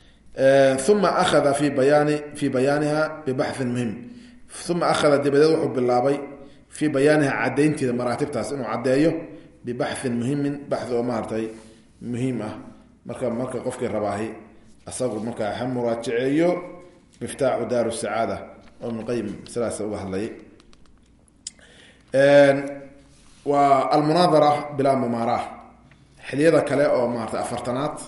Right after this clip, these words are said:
oo daalib cilmiga looga baahan yahay, almunaadaratu bilaa mumaaraah. Munaadara,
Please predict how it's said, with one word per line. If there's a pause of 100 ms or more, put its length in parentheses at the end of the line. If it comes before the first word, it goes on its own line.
(600)
oo
daalib
cilmiga
looga
baahan
yahay, (540)
almunaadaratu
bilaa
mumaaraah. (760)
Munaadara,